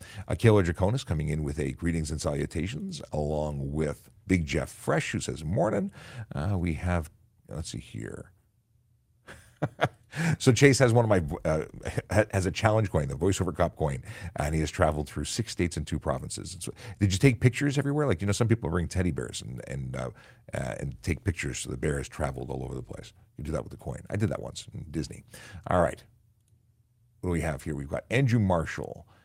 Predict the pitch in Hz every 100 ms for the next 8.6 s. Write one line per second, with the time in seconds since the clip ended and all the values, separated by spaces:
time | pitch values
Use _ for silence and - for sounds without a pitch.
0 | _ _ - - 69 - 98 - 110 85
1 | 67 117 - - - _ _ _ _ _
2 | _ _ _ - - - 76 87 - -
3 | - - 113 117 101 117 107 104 85 87
4 | 101 104 101 - 76 76 82 - - 123
5 | - 71 - - - - - 107 117 165
6 | - 131 165 101 65 73 71 73 - -
7 | 65 - - _ _ - - - 67 65
8 | 73 73 78 76 -